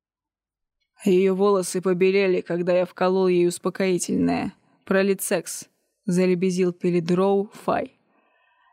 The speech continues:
«А ещё она потеряла голос, стала немой. Нужно ей дать антидот, сульфатинид. Но в остальном она в полном порядке,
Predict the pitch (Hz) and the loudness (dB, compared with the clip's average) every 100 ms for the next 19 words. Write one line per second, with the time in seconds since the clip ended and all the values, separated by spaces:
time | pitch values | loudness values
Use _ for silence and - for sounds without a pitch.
0 | - 214 226 220 254 226 208 214 214 214 | -2 0 2 2 2 2 0 -2 -4 0
1 | 196 208 202 208 214 170 151 - - - | 2 2 2 0 0 0 -2 -8 -14 -20
2 | _ _ - - 220 220 220 220 202 175 | _ _ -4 2 2 2 2 2 0 -4
3 | - _ _ _ _ _ _ - 233 233 | -12 _ _ _ _ _ _ 0 2 2
4 | 214 214 208 214 208 208 180 202 202 190 | 2 2 2 2 2 0 0 2 0 -4
5 | - _ _ 208 202 247 208 220 175 - | -14 _ _ -4 0 0 2 0 0 -6
6 | _ _ _ _ _ _ - - 220 - | _ _ _ _ _ _ -10 0 0 0
7 | 220 - 233 208 - - _ _ _ _ | -2 2 2 0 -4 -18 _ _ _ _
8 | _ _ _ 233 240 285 339 320 277 - | _ _ _ 2 2 4 2 0 -2 0
9 | 226 220 220 262 233 202 190 - 202 208 | 0 2 0 0 0 0 -2 0 0 2
10 | 190 190 185 185 - - 330 | 0 0 0 0 -4 -10 -10